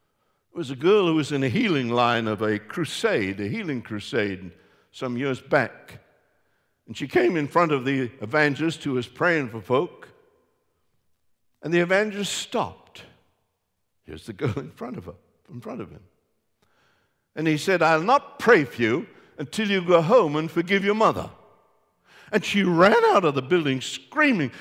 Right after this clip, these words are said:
saying, "I'll never forgive my mother." A number of days later, she came back into that particular campaign, and she testified.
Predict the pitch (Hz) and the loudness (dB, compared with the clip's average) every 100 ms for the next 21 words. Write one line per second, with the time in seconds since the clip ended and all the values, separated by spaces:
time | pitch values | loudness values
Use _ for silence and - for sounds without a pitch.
0 | - - 240 233 233 226 247 302 554 539 | -16 0 2 6 6 4 6 8 8 8
1 | 415 269 226 190 165 160 147 110 85 - | 6 4 4 6 6 6 4 2 -2 -8
2 | - _ _ _ _ _ _ _ _ _ | -20 _ _ _ _ _ _ _ _ _
3 | _ _ _ _ _ _ _ _ _ _ | _ _ _ _ _ _ _ _ _ _
4 | _ _ _ _ _ _ _ _ _ - | _ _ _ _ _ _ _ _ _ -20
5 | 92 110 117 107 85 101 95 82 107 98 | -16 -14 -12 -12 -8 -8 -8 -8 -8 -8
6 | 92 - 95 - 101 87 113 98 - 98 | -10 -12 -14 -10 -12 -8 -8 -8 -12 -14
7 | 87 95 101 - 107 - 113 - 98 92 | -12 -10 -10 -10 -16 -12 -14 -12 -12 -12
8 | - 110 95 - 120 110 95 95 90 _ | -10 -10 -10 -10 -8 -8 -8 -14 -18 _
9 | _ _ _ _ _ _ _ _ _ _ | _ _ _ _ _ _ _ _ _ _
10 | _ _ _ _ _ _ _ _ _ _ | _ _ _ _ _ _ _ _ _ _
11 | _ _ _ _ 101 - - 123 - - | _ _ _ _ -20 -20 -16 -14 -14 -16
12 | 90 90 82 85 | -16 -16 -18 -20